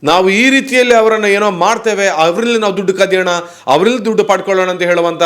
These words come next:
ಆ, ನೀಚರು ಮತ್ತೆ ಹುಟ್ಕೊಂಡಿದ್ದಾರೆ. ಒಂದು ಹೆಲ್ಪಿಂಗ್ ವಿಚಾರದಲ್ಲಿ ವಿಡಿಯೋವನ್ನ ಮಾಡಿ ಹಾಕ್ತೇವೆ.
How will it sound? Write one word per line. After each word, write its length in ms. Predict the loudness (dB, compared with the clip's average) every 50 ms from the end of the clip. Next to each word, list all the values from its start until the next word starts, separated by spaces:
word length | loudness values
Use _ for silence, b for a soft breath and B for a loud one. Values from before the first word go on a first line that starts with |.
| 0 0 B B B B B
ಆ, 160 | 2 2 2
ನೀಚರು 1120 | 0 -2 -6 -6 -4 -2 -2 -2 -2 -2 -2 -2 0 0 -2 -4 -4 -6 -8 -12 -18 -12 -4
ಮತ್ತೆ 320 | -4 -4 -4 -2 -2 0
ಹುಟ್ಕೊಂಡಿದ್ದಾರೆ. 840 | 0 0 0 -2 -2 -2 0 0 0 0 -2 -2 -4 -8 -10 -20 _ _ _ _ _ B B B B B B B B B B B B
ಒಂದು 160 | 0 2 2
ಹೆಲ್ಪಿಂಗ್ 420 | 2 2 2 0 0 -2 -2 -2 -2
ವಿಚಾರದಲ್ಲಿ 500 | -2 0 2 2 0 2 0 -2 -2 -2
ವಿಡಿಯೋವನ್ನ 460 | -2 -2 0 0 0 0 0 -4 -4
ಮಾಡಿ 220 | -6 -6 -4 -4
ಹಾಕ್ತೇವೆ. 720 | -2 -2 -2 -2 -2 -6 -4 -4 -4 -6 -8 -10 -14 b